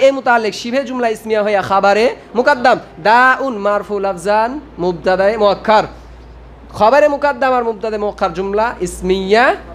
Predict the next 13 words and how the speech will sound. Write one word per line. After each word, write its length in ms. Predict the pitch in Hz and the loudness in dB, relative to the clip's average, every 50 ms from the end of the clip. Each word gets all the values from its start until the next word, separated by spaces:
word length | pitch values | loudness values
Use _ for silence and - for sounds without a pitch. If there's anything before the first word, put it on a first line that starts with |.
| - - - - | -18 -16 -14 -8
খাবারিয়া। 720 | - 156 151 147 143 143 147 160 165 160 156 156 196 185 170 - - - - - - - - | -6 -6 -4 -4 -4 -6 -6 -6 -8 -8 -4 0 0 0 0 0 -8 -20 -20 -20 -18 -10 -4
তারকিব 360 | 175 180 185 180 190 202 190 160 - | -2 -2 -2 -2 -4 -6 -8 -8 -4
ক্লিয়ার? 280 | 202 214 214 214 214 220 214 - - - - - - - - - - - - - - - - - - - - - - - - - - - - - - - - - - - - - - - - - - - 214 | 0 2 4 4 4 2 -2 -14 -20 -20 -20 -20 -20 -20 -20 -20 -20 -20 -20 -20 -20 -20 -20 -20 -20 -20 -20 -20 -20 -20 -20 -20 -20 -20 -20 -20 -18 -18 -18 -18 -18 -18 -16 -16 -16 -16 -14 -8 -2 0 2
এবার 180 | 233 247 240 233 220 | 2 4 4 4 4
আমাদের 260 | 220 214 196 214 202 - | 4 2 0 0 -4 -4
কি 60 | 214 208 196 | -2 -2 -2
আছে? 160 | 202 - 214 240 254 - - - - - 180 | -2 -2 -6 -6 -6 -10 -18 -20 -14 -6 0
ওয়া 100 | 202 247 - 277 320 | 0 0 0 0 -2
ইম্মা 200 | 311 311 311 302 294 | 0 2 2 4 4
মাজাজান 400 | 277 240 262 254 233 233 208 190 190 214 | 2 2 2 0 0 0 -4 -2 0 0
নাহাবু 340 | 262 285 285 330 320 320 330 320 254 240 | 2 2 4 2 2 0 0 -2 0 0
মারারতু 440 | 240 247 240 240 240 - - - 247 214 | 2 2 2 0 0 -2 -4 -10 -12 -10
বিজাদিন। 340 | 226 208 180 220 202 185 175 | -10 -6 -2 -2 -2 -2 -4